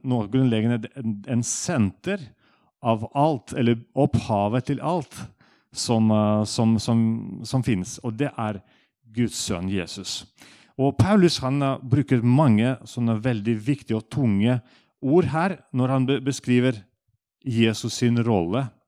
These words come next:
i verden. Han sier at han er s-, han er faktisk senter i universet. Ikke fordi vi kristne vil gjøre Jesus til noe som litt, litt viktigere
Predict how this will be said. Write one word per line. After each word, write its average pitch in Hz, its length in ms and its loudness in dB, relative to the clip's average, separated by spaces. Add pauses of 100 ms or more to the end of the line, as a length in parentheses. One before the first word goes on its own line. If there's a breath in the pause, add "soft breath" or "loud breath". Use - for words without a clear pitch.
(360)
i 127 80 2
verden. 107 440 0 (960)
Han 117 120 -2
sier 117 260 2
at - 120 -10 (380 soft breath)
han 143 260 -2
er 123 280 0 (720)
s-, - 280 -8 (300)
han 139 140 -2
er 214 80 -2
faktisk 120 400 -6
senter 95 580 -4
i 117 220 2 (160)
universet. 110 560 0
Ikke 151 160 -2
fordi 143 340 0 (140)
vi 113 320 0
kristne 131 560 0 (300 soft breath)
vil 110 500 2
gjøre 107 440 0
Jesus 98 480 -4
til 107 200 -4
noe 101 160 -2
som 107 160 -2
litt, 110 240 -6 (460 soft breath)
litt 120 180 -4
viktigere 113 480 -2